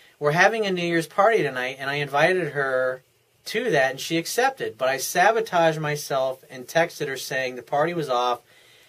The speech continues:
because all my friends back out, backed out. Well, you just made yourself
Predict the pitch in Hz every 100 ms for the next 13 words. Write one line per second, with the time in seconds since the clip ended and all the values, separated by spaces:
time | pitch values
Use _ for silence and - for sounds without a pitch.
0 | - 143 143 143 143 135 123 - 120 113
1 | 113 113 107 113 104 95 - - 135 127
2 | 135 117 98 - _ _ _ - 170 269
3 | 277 196 190 165 151 - 156 147 147